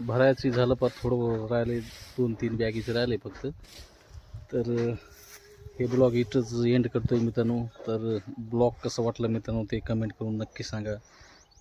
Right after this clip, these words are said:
आणि चॅनलवर कोणी नवीन असाल तर चॅनलला सबस्क्राईब करा मित्रांनो, जेणेकरून आपल्या शेतकरी ब्लॉगला सपोर्ट भेटेल. आणि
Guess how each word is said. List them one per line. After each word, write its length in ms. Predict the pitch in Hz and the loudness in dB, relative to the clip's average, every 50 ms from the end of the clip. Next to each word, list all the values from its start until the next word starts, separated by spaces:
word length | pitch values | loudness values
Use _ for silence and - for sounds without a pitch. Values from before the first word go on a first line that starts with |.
| - 113 | -8 -6
आणि 280 | 110 110 110 110 107 98 - - - - - - | -4 -4 -2 -4 -4 -6 -10 -16 -18 -10 -2 0
चॅनलवर 440 | 123 117 117 120 120 117 117 117 117 | 2 2 2 2 2 2 0 0 -2
कोणी 240 | - - 120 113 | -2 -2 0 0
नवीन 340 | 113 113 117 113 113 117 113 | 0 0 0 0 0 0 0
असाल 280 | 117 110 - - 113 110 - | 0 0 0 -2 -4 -2 -2
तर 60 | 120 | -4
चॅनलला 760 | 107 - - 117 113 117 117 110 113 113 113 110 110 110 110 | -6 -2 0 0 2 2 2 0 2 2 2 2 2 0 -4
सबस्क्राईब 540 | 107 - - - 127 117 - - - 117 107 - | -8 -10 -4 -4 -4 -4 -2 0 0 0 0 2
करा 140 | - 113 110 | 0 0 2
मित्रांनो, 360 | 107 110 101 - 104 107 110 120 135 _ _ _ - - - - - _ _ _ - 131 | 0 0 -2 -2 -4 -4 -4 -6 -8 _ _ _ -20 -20 -20 -20 -20 _ _ _ -10 -2
जेणेकरून 520 | 120 120 117 117 120 110 - 120 117 113 113 | 0 2 2 2 2 0 0 -2 0 0 0
आपल्या 240 | 110 107 117 113 - | 0 0 0 -2 -2
शेतकरी 400 | - - 113 - - - 120 117 | -2 -4 -4 -6 -6 -2 -2 -2
ब्लॉगला 380 | 110 113 117 110 107 113 110 | 0 2 0 0 2 0 -2
सपोर्ट 340 | - - - 113 - 120 107 | -2 -4 -6 -4 -4 -2 -2
भेटेल. 340 | 107 104 101 - - 87 101 - - - _ _ _ _ _ _ _ _ - - - - 123 | 0 -2 -2 -4 -6 -8 -8 -14 -16 -20 _ _ _ _ _ _ _ _ -20 -20 -18 -10 -8
आणि 340 | 113 113 113 113 113 117 113 | -4 -2 -2 0 0 0 -2